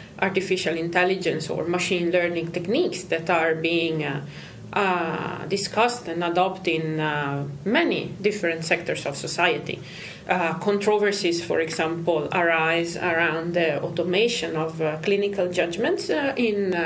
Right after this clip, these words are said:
healthcare, or the public sector, um, in the Nordic countries and abroad has been exploring the, um, adoption of, uh, automated algorithm for, uh, taking decisions, uh,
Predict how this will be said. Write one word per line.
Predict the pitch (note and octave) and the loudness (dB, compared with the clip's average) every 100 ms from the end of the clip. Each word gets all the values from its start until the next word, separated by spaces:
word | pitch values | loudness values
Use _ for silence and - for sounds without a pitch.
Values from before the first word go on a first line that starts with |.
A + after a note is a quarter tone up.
| D#3 | 0
healthcare, | E3+ F3+ F#3 C4+ B3 C#4 - - - - - - - - | 2 0 0 0 0 0 -6 -14 -16 -14 -14 -16 -16 -4
or | - G3+ G3+ G3+ F#3+ F3+ | 2 4 4 4 2 2
the | |
public | G#3 G#3+ G3+ G3+ | 2 2 4 0
sector, | - G#3+ - G3 E3+ C#3 - - | 2 0 2 2 2 0 -4 0
um, | G3 F3+ E3 D#3+ D#3 D#3 D3+ D#3 - - | 2 2 2 0 -2 -4 -8 -8 -6 -2
in | G3 | 0
the | F#3+ | 2
Nordic | F#3 F#3 F3+ F3 | 2 2 0 -2
countries | - G3 G3 E3 E3 | 0 0 0 -2 0
and | E3+ | -2
abroad | D#3+ F#3 G#3+ A3 F3 | 2 4 4 2 2
has | D#3+ F3+ | 0 0
been | F3+ F#3 F#3+ F#3 | 2 2 2 2
exploring | F3 F3+ - F3+ G3 F#3+ D#3+ D#3 - - - - - | 0 -2 2 2 4 2 0 -2 -4 -12 -14 -14 -2
the, | F3+ E3+ D#3+ D#3 | 0 2 0 -2
um, | D3+ C#3+ - - - - - | -2 -4 -6 -8 -14 -16 -8
adoption | F3+ F3 A#3+ - G#3 F#3+ | -2 2 2 2 2 2
of, | E3+ E3 E3 | 2 0 0
uh, | E3+ D#3 | 0 2
automated | G3 G3+ G#3 G3+ G3+ G3 | 0 0 2 2 2 2
algorithm | F#3 F3+ F3+ G#3+ A#3 G3 D#3 | 2 2 2 4 2 0 -2
for, | - F3+ F3 F3+ F3 - - - - - | -2 2 4 2 0 -6 -12 -16 -8 -2
uh, | E3 D#3 D#3 D#3 | 0 0 -2 0
taking | G3+ F#3 F#3 F3+ | 0 2 0 0
decisions, | F3 A#3+ D4 C4+ F3 F3 - | 2 2 2 2 0 2 4
uh, | E3+ | 4